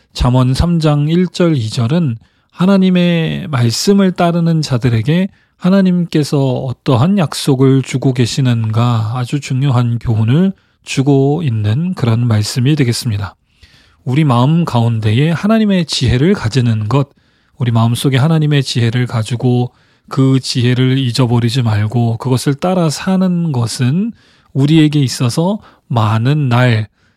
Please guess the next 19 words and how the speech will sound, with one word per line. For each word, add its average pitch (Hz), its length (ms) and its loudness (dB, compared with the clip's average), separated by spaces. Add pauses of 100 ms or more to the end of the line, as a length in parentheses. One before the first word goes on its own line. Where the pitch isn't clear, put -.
(140)
또 165 380 2 (260)
충만한 185 640 0
생명, 170 600 0 (460)
다른 123 280 -2
말로 123 440 2
장수, 120 500 0
이렇게 131 300 0
표현할 156 340 0
수도 127 240 -4
있을 123 220 -2
것 123 200 -8
같아요. 123 520 -2
그리고 156 420 -2 (240)
행복 143 580 0
또는 143 360 0 (220)
평강한, 147 840 0
평강한 180 720 0
삶에 165 440 0
대한 139 340 0